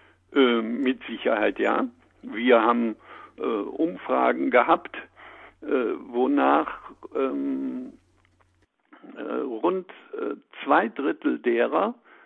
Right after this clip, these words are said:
die an der Befragung teilgenommen haben, ein halbes Jahr nach Ende der Beratung, äh, uns rückgemeldet haben, dass ihre Paarbeziehung stabiler und befriedigender war.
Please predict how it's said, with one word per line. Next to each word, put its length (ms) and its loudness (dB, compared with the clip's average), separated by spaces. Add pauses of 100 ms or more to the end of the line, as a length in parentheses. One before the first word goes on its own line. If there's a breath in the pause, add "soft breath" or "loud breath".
(300 soft breath)
die 480 -2
an 200 -2
der 640 0
Befragung 680 0
teilgenommen 760 0
haben, 460 -2 (240 soft breath)
ein 220 -6
halbes 380 -4
Jahr 280 -4
nach 360 -6
Ende 320 -4
der 160 -6
Beratung, 760 -2 (520 loud breath)
äh, 60 -6
uns 540 -2
rückgemeldet 720 0
haben, 420 -2 (600 loud breath)
dass 200 2 (160)
ihre 640 0 (420)
Paarbeziehung 920 0 (840 loud breath)
stabiler 600 -2
und 180 -6
befriedigender 840 -6
war. 280 -4